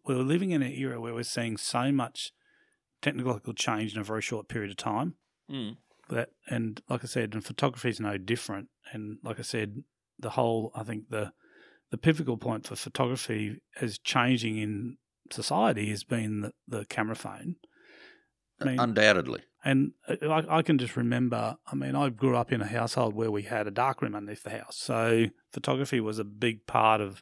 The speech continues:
Speaker 1: my father was a photographer. It was a big part of,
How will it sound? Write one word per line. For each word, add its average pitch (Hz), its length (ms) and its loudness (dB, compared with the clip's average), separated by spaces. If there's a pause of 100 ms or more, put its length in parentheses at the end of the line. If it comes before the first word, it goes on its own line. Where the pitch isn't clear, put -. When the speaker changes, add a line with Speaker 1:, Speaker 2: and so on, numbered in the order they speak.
(100)
Speaker 1:
my 120 80 -8
father 113 320 -6
was 101 160 -12
a 101 60 -14
photographer. 139 600 0 (720)
It - 40 -2
was 123 100 2
a 120 60 0
big 127 180 2
part 113 260 6
of, 104 220 -6